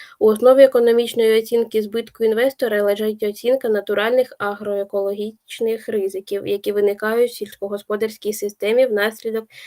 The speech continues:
нераціонального землекористування.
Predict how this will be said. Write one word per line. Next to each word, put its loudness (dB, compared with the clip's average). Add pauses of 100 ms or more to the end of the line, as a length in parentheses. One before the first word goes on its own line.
(160)
нераціонального 0
землекористування. -4